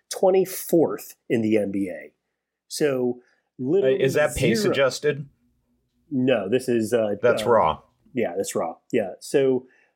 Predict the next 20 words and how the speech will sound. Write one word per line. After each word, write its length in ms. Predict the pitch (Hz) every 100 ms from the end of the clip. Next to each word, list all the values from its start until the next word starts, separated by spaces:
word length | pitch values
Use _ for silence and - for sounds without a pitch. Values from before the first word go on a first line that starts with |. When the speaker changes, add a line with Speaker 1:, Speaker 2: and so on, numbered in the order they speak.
| _
Speaker 1:
but 520 | 160 135 135 143 156
point 280 | - 190 147
stands 480 | - 202 190 175 139
is 240 | 113 110 131
there's 200 | 135 127
been 180 | 135 117
zero 280 | 107 123
Speaker 2:
What, 160 | 143 175 147
what's 220 | 170 117
Speaker 1:
change 60 |
Speaker 2:
their 100 | 139
Speaker 1:
to 60 | 147
this 80 | 123
Speaker 2:
pace 240 | - 110
at? 60 | 104 87
Speaker 1:
offense. 300 | - - - _ _ _ _
There's, 280 | 123 110 - -
their 220 | 151 120
pace 380 | 110 131 117 -
is, 960 | 110 110 110 110 107 104 104 107 -